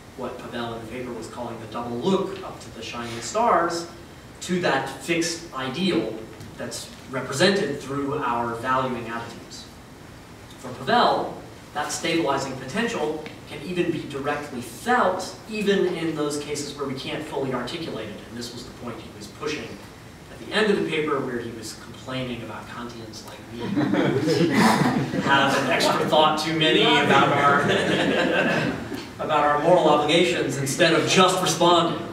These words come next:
Right? So he was echoing the Williams point about the thought too many there.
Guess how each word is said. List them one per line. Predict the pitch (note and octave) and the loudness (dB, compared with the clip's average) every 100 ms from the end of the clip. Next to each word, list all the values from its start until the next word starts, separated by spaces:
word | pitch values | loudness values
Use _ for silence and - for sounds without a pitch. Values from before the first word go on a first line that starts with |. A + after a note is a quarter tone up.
| - - | -10 -10
Right? | - - | -8 -8
So | B2 | -6
he | A#2 | -4
was | A#2 | -4
echoing | A2+ - B2+ A#2+ A#2 | -6 -6 -6 -6 -6
the | A2 | -8
Williams | G#2+ C3 C3 A#2+ - | -4 -2 0 -2 -6
point | A#2 G#2+ - | -12 -12 -14
about | - - | -14 -14
the | - - - - | -14 -16 -18 -16
thought | - - | -12 -12
too | A#2+ | -10
many | A#2+ C3 - | -10 -8 -8
there. | - | -10